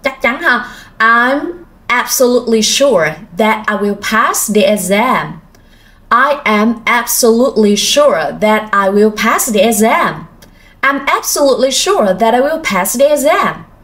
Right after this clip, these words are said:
Câu mười một, "Tôi chắc chắn là sẽ thành công." "I am certain of my success." Success ở đây là danh từ. I am certain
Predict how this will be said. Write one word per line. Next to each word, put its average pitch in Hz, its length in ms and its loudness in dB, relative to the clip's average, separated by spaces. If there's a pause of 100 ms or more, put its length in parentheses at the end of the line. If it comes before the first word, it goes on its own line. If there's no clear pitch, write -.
(480)
Câu 233 120 2
mười 220 160 0
một, 180 320 2
"Tôi 247 140 2
chắc - 260 -6
chắn 254 200 -2
là 349 80 -6
sẽ 180 180 -4
thành 185 260 -2
công." 208 300 -2 (460)
"I 262 360 2 (100)
am 220 400 2
certain 240 1080 -2
of 214 260 0
my 190 380 2
success." - 920 -2 (240)
Success 247 440 -2
ở - 60 -2
đây 208 120 0
là 196 60 2
danh 185 280 -2
từ. 160 220 0 (440)
I 277 280 2
am 240 260 0
certain 226 880 0